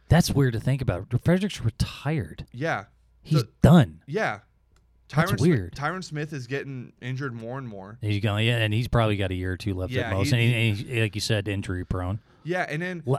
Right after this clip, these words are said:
Speaker 1: n-, lately, not all, not
Speaker 2: No,
Speaker 1: most of his career,
Speaker 2: no,
Speaker 1: but lately.
Speaker 2: at his peak, he's a Hall of Fame left tackle.
Speaker 1: Oh, yeah, one of the
Speaker 2: Like,
Speaker 1: greatest
Speaker 2: you
Speaker 1: of all
Speaker 2: could,
Speaker 1: time,
Speaker 2: you
Speaker 1: yeah.
Speaker 2: couldn't, you know, he was a wall.
Speaker 1: Yeah.
Speaker 2: Um, and now I'm supposed to believe that drafting CeeDee Lamb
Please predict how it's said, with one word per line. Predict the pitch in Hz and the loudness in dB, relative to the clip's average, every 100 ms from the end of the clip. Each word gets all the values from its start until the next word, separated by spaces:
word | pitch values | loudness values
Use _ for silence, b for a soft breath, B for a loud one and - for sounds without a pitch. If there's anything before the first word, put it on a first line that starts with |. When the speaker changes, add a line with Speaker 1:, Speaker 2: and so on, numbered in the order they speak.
| - | -2
Speaker 1:
n-, | 147 165 | -4 -2
lately, | 160 156 165 120 95 | 0 4 4 4 -4
not | 95 120 | 0 6
all, | 170 160 147 | 6 6 4
not | 156 151 | 6 6
Speaker 2:
No, | 147 | 6
Speaker 1:
most | 135 | 6
of | 117 | 4
his | 104 | 0
career, | 107 | 0
Speaker 2:
no, | 87 | 2
Speaker 1:
but | 107 | 2
lately. | 104 82 85 - | 2 -2 -12 -4
Speaker 2:
at | 156 151 | -2 -2
his | 127 | -6
peak, | - 202 262 | -10 -8 -8
he's | - 190 | -6 -8
a | 120 | -6
Hall | 127 139 | -6 -6
of | 127 | -6
Fame | 135 123 117 | -8 -8 -10
left | 110 | -12
tackle. | - 95 - - | -10 -12 -10 -2
Speaker 1:
Oh, | 240 | 0
yeah, | 214 | 0
one | 120 123 | -4 -6
of | |
the | 113 | -6
Speaker 2:
Like, | 127 | -6
Speaker 1:
greatest | 139 | -4
Speaker 2:
you | |
Speaker 1:
of | 160 | -2
all | 175 | -2
Speaker 2:
could, | |
Speaker 1:
time, | 135 80 | -2 -4
Speaker 2:
you | 156 | -6
Speaker 1:
yeah. | 156 | -2
Speaker 2:
couldn't, | 170 135 123 - | -4 -4 -8 -10
you | 131 131 | -8 -6
know, | 117 | -6
he | - 151 | -4 -2
was | 127 | -2
a | |
wall. | 101 110 117 90 - _ | -6 -8 -10 -10 -18 _
Speaker 1:
Yeah. | 151 127 - - | -4 -4 -6 -4
Speaker 2:
Um, | 139 123 113 104 101 _ _ _ _ _ | -2 0 -4 -8 -14 _ _ _ _ _
and | 170 | -6
now | 196 | -4
I'm | 240 | -6
supposed | 254 - | -8 -12
to | |
believe | 165 185 170 | -10 -8 -6
that | 131 | -8
drafting | 120 143 165 | -4 -6 -6
CeeDee | 143 151 147 131 | -8 -8 -8 -6
Lamb | 127 139 160 170 | -6 -6 -6 -10